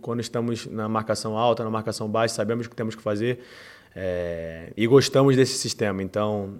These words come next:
é, não sinto falta. Os jogadores que estão do meu lado, que vêm jogando, me ajudam muito, que é o Jean, o Everton, o Caule, nesse meio campo, e, e potencializa muito o nosso jogo. Então,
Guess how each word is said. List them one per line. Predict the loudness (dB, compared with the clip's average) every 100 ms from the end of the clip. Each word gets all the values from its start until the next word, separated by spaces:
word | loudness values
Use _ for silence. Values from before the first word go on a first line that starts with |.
| -10
é, | -8 -6
não | -6 -4 -4
sinto | -4 -8 -2
falta. | 4 4 4 2 0 0
Os | -4 -6
jogadores | -8 -2 0 0 -2
que | -6
estão | -8 -4
do | -2
meu | 2 4
lado, | 4 2 -2 -12 -20 -10
que | -4
vêm | -2 0
jogando, | 2 2 2 0 0
me | 2
ajudam | 2 2 0
muito, | -2 0 -2 -2
que | -2
é |
o | 0
Jean, | 0 -2 0
o | 2
Everton, | 4 4 2 -2
o | -4
Caule, | 2 4 4 0 -6 -20 -20 -14 -6
nesse | -6 -2
meio | -2 -2
campo, | -2 -2 -2 -4 -8 -8
e, | -8 -6 -6 -8 -8
e | -8
potencializa | -4 -2 0 -2 0 0 0
muito | -2 -2 -4
o |
nosso | -4 -4 -4
jogo. | -4 -4
Então, | -4 -4 -4